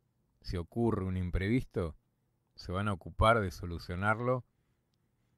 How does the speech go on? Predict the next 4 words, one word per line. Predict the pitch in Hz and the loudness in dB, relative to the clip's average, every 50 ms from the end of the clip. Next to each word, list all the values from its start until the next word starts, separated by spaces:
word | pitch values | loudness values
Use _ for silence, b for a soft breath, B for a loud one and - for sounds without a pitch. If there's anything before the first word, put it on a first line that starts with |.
| _ _ _ _ _ _ _ _ _ _ _ _ _ _ _ | _ _ _ _ _ _ _ _ _ _ _ _ _ _ _
en | - 90 90 | -10 -6 -6
un | 95 98 90 | -4 -4 -2
tiempo | 110 107 107 101 - 85 | -2 -2 4 6 4 4
razonable. | 80 80 76 - - - 87 92 98 90 76 71 71 69 67 | 4 0 -6 -8 -8 -10 -6 0 0 0 0 -2 -8 -14 -18